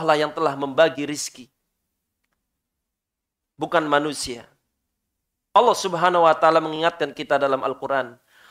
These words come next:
"Ahum yaksimuna rahmata rabbik?" Apakah mereka manusia?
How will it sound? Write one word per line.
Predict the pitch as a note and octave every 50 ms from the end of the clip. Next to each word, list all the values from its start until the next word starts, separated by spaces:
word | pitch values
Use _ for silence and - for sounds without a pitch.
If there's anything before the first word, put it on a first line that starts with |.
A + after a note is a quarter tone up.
| _ _ -
"Ahum | D#3+ G#3+ A#3+ C4+ D4+ D4+ C#4 C#4
yaksimuna | D4 D#4 D#4 - - - - D4+ D4 D4 D#4+ E4+ F4+ F4+ F4 E4+ E4 D#4+ D#4 D#4
rahmata | D#4+ D#4 C#4+ A#3 A3+ B3+ D4+ E4 D#4+ - D#4+ D#4
rabbik?" | E4 F#4 F#4+ F#4 F4+ F#4 F4+ - - _ _ _ _ _ _ _ _ _ _ _ _ _ _ _ _ _ _ _ _ _
Apakah | - A3+ A#3+ - D#4+ D#4+ E4 E4 D#4
mereka | D4 E4 E4+ F4 E4+ E4+ E4+ E4 E4 D4+
manusia? | D#4+ E4 D#4 F#4 F#4 F4+ - - D#4 D4+ C4+ A3+ F3 C#3+ -